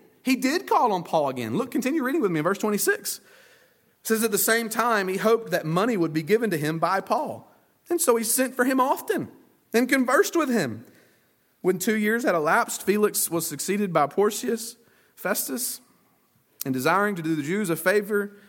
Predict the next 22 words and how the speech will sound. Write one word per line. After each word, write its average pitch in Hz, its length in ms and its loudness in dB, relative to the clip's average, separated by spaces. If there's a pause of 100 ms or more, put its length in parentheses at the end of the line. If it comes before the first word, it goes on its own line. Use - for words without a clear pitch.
(100)
Felix 202 480 0
left 156 260 -2
Paul 185 400 0
in 151 140 -6
prison." 110 400 -4 (1400)
So - 100 -20
from 143 160 -2
the 147 60 0
rest 170 180 0
of 160 60 -4
this 139 100 -4
text, 208 300 -4
we 151 80 -4
see 196 180 -2
that 202 140 -6
Felix 202 340 -2
did 165 220 0
indeed 151 340 -4
frequently 208 460 -4
talk 117 220 -6
with 95 140 -16
Paul. 98 240 -14